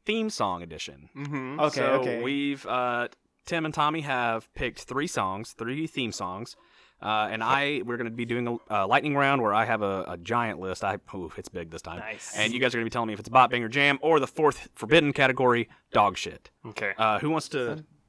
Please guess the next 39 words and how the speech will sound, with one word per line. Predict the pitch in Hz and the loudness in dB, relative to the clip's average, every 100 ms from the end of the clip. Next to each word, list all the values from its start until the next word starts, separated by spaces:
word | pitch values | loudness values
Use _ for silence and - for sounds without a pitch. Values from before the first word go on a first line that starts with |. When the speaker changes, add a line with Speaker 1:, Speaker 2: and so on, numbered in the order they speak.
| _ _ _ - | _ _ _ 2
Speaker 1:
yeah, | 135 | 4
who | 127 | 6
Speaker 2:
Uh, | |
Speaker 1:
wants | 120 - | 4 0
to | |
start | - 90 | -4 -6
us | - | -8
off? | - - _ _ _ _ _ | -16 -20 _ _ _ _ _
Speaker 3:
Okay, | 165 147 117 - | 4 4 2 -2
so | - - 120 98 _ _ _ | -2 2 2 0 _ _ _
mine | 139 147 147 202 | 4 6 6 6
are | 147 120 120 113 131 _ _ _ 120 | 4 2 0 -6 -10 _ _ _ -10
Speaker 2:
Mm-hmm. | 113 113 131 - _ _ - | -8 -6 -8 -10 _ _ 2
Speaker 3:
Danny | 180 226 | 2 4
Phantom | 214 165 147 | 2 2 0
theme | 127 120 117 | -4 -6 -6
song, | 113 110 104 - _ _ _ _ _ _ _ - 123 | -8 -10 -12 -20 _ _ _ _ _ _ _ -12 2
Dave | 143 170 | 4 6
the | 165 | 4
Barbarian | 139 127 123 254 294 175 123 | 6 6 6 4 4 2 0
theme | 120 117 | -4 -6
song, | 110 110 104 104 107 - _ _ _ - | -8 -8 -8 -10 -14 -20 _ _ _ 4
and | 151 147 147 | 6 6 4
the | 143 | 2
Code | - 143 | 4 4
Lyoko | 139 139 170 180 135 120 | 6 8 8 8 6 2
theme | 120 113 117 | -2 -8 -8
song. | 113 107 107 110 - - - - 123 | -8 -8 -8 -12 -14 -20 -20 -6 0
Speaker 1:
These | 127 | 6
are | 131 | 8
all | 123 | 8
very | 120 123 117 | 8 8 6
interesting | 107 - 107 | 2 0 -2
choices. | 98 87 - 113 104 | 0 0 -2 -6 -6
Speaker 2:
These | |
are | 107 | -2
very | 117 107 | 0 0
Speaker 3:
Yes. | 110 | 0
Speaker 2:
good. | 107 95 | -2 -2